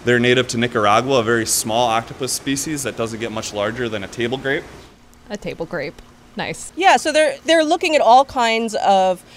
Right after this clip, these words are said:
Speaker 3: squid and octopuses to try to find ones that, you know, are easy to take care of, that reproduce quickly, that are just gonna be good to be sort of like the next lab rat.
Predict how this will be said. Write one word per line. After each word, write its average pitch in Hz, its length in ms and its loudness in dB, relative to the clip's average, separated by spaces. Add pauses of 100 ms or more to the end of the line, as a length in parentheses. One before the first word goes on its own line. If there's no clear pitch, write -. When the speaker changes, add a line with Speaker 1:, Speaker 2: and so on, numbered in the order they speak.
(140)
Speaker 3:
squid 214 440 0
and 185 120 2
octopuses 190 640 0
to 214 100 -6
try 220 180 0
to 214 60 0
find 208 360 -2
ones 180 420 -4
that, 170 280 -2
you 185 60 -10
know, 175 120 -4
are 160 80 -4
easy 170 280 -8
to - 60 -12
take 170 160 -8
care 226 340 0
of, 196 80 -4
that 165 120 -4
reproduce 175 500 -10
quickly, 185 360 -6
that 170 100 -8
are 185 60 -4
just 202 200 -8
gonna 202 140 -2
be 170 100 -6
good 190 440 6
to - 80 -10
be 170 260 -8
sort 175 200 -6
of 165 140 -8
like 151 320 -4
the 175 60 -6
next 170 300 -8
lab 165 380 0
rat. 143 400 -4